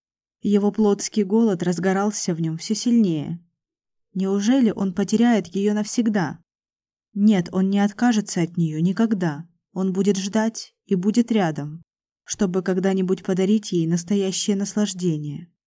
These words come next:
Эргард спустился по каменным ступеням, вступил в тёплую прозрачную воду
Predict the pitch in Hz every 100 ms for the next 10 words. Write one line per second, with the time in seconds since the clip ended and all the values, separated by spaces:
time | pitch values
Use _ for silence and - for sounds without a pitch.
0 | _ _ _ _ _ _ _ - 220 254
1 | 208 175 - 190 - - 226 - 175 175
2 | 185 185 185 190 - 220 202 160 139 -
3 | 180 _ - - 233 247 285 - - 208
4 | 208 180 165 175 180 180 - 208 220 208
5 | 165 151 147